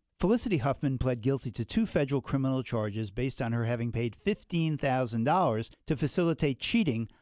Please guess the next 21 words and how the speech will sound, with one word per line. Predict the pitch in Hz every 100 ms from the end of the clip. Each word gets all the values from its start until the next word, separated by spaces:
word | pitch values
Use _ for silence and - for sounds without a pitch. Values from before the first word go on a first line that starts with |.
| _
on | 139
her | 147
daughter's | 131 113 131 131 131
college | - 113 117 113
admission | 110 107 - 104
test. | - 143 104 - _ _ _ -
The | 127
prosecution | 147 135 131 220 240 175
argued | 131 120 123
for | -
thirty | - 220 202
days, | 165 160 156 - - _ _ -
and | 175
the | 165
federal | - 160 147
court | 143 143 131
judge | 120 120 -
sentenced | 135 131 123 -
her | 107
to | 101 151
fourteen. | - 113 110 - 175 127